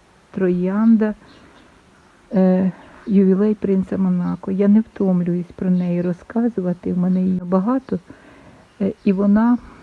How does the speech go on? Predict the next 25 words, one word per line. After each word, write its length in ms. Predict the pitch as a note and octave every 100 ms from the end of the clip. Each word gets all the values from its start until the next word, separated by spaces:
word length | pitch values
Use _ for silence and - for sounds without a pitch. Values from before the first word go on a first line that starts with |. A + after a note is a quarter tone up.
| -
вона 540 | - F3+ G3+ G#3 A#3+ A#3+ - - - - -
не 120 | F#3+ F#3+
дає 340 | F#3 F#3+ B3
саду 560 | - - - G3 D#3+ E3+ - - _
пустувати. 840 | G#3+ - - A3 F#3+ E3+ - G#3+ - _ _ _ _ - - - - - _ _ _
Вона 240 | G3+ A3
підтримує 680 | A#3 A3 - A3+ A#3 B3 A#3+
кожну 400 | - G#3 G3+ G#3+
троянду. 720 | G#3+ G#3 G3 F3+ F3 F3 F#3 - _
От 180 | G#3 -
у 40 |
мене 300 | G#3 G3+ G3+ -
в 60 | F3+ - -
іншому 500 | D4+ D#4+ - F#3 F3
місці, 580 | F3 E3+ - _ G3 F3 _ _ _
зараз 200 | F#3+ F3+ -
я 60 | F#3
переведу 440 | F#3 F#3 F3+ F3 -
камеру, 500 | F#3+ F3 F3 F3 F#3+ - - - - - -
вже 200 | F3+ F#3+
троянди, 720 | G3 G#3 G3+ G3 F#3 F#3 F3+ - _ _ _ -
е, 280 | F#3+ F#3+ F#3
Глорія 440 | F#3 G3 F#3+ F#3 F3+
Дей 480 | F3 F3 F3 F#3 - - _ _
і 320 | F#3 F3+ F3